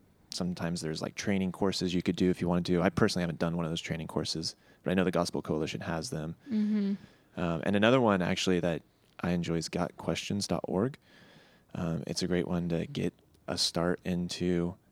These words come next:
Speaker 1: some, uh, of the questions you have. It usually does a pretty good job of giving you some scripture to go to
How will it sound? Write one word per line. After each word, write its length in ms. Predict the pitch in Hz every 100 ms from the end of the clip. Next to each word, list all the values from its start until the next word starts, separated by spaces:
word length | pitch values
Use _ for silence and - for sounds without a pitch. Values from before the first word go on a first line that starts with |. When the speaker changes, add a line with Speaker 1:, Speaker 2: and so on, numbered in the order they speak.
| _
Speaker 1:
some, 540 | - - 90 87 85 87 - _ - -
uh, 260 | 92 85
of 120 | - 87
the 80 |
questions 420 | 87 92 85 95 87
you 80 |
have. 320 | 82 82 90 85
It 80 | -
usually 340 | 95 95 90
does 160 | 87 87
a 40 |
pretty 160 | - 87
good 100 | 82
job 160 | 85
of 80 | 85
giving 180 | 87 87
you 60 | 85
some 160 | 85
scripture 360 | - - 85 95
to 60 | 87
go 140 | 87
to 360 | 87 - 92 87